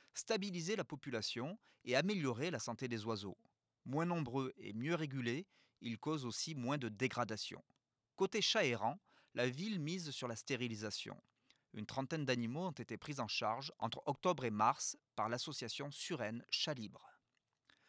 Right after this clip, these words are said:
S'appuyer sur les alliés naturels. Bénéficiant du statut d'espèce protégée, les chauves-souris jouent un rôle clé en régulant les insectes, notamment les moustiques. Leur recensement est en cours sur plusieurs sites, Parc du Château, Parc des Landes, Berge de Seine.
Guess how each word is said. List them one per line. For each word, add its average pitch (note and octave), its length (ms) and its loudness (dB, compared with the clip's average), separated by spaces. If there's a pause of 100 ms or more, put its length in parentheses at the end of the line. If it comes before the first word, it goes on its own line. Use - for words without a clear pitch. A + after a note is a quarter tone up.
(200)
S'appuyer G#3+ 520 -2
sur - 140 0
les B2+ 200 2
alliés D3 180 4
naturels. A2 560 -2 (680)
Bénéficiant G3 540 2
du C#3+ 100 -2
statut - 340 -4
d'espèce B2+ 380 -2
protégée, A2 420 -2
les G3 100 0
chauves-souris E3 520 0
jouent F#3 260 -4
un C#3+ 100 2
rôle C#3+ 240 0 (100)
clé C#3 260 0 (120)
en G#2 120 -4
régulant D3 420 2
les B2 220 2
insectes, C3+ 480 0
notamment A#2 420 0
les A2+ 120 0
moustiques. - 540 -8 (500)
Leur G#2+ 240 2
recensement C3+ 480 0
est D#3 120 -4
en G#2+ 80 -2
cours D#3 220 -6
sur - 140 -6
plusieurs A#2 340 -2
sites, - 420 -6 (380)
Parc G#2+ 160 4
du A2 100 -4
Château, A#2 540 -4
Parc A2+ 180 8
des A2 140 0
Landes, B2 320 4
Berge A#2+ 340 0
de G2+ 100 -6
Seine. - 360 -8